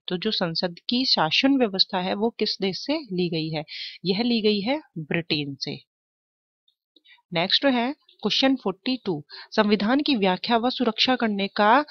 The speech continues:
अधिकार किसे है? संविधान की व्याख्या करने का और सुरक्षा करने का अधिकार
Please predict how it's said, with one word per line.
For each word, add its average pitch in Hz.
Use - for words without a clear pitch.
अधिकार 185
किसे 220
है? 170
संविधान 175
की 220
व्याख्या 160
करने 220
का 269
और 247
सुरक्षा 233
करने 185
का 190
अधिकार 175